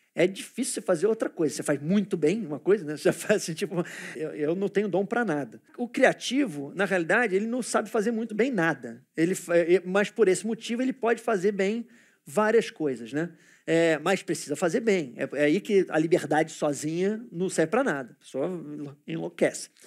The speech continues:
É, mas o, quando você começa a, a descobrir a sua criatividade e a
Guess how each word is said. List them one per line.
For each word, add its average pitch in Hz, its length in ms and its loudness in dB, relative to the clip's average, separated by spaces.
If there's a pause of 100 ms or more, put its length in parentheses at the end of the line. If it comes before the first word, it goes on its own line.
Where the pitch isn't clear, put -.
(460)
É, 165 680 4 (880)
mas 208 540 0 (1600)
o, 208 100 -2
quando 302 440 2
você 214 300 4
começa 143 640 -2 (400)
a, 151 600 -2 (1040)
a 135 800 -4 (640)
descobrir 160 960 -2 (1300)
a 147 160 -6
sua - 240 0
criatividade 131 920 -2 (140)
e 151 160 -2
a 135 380 0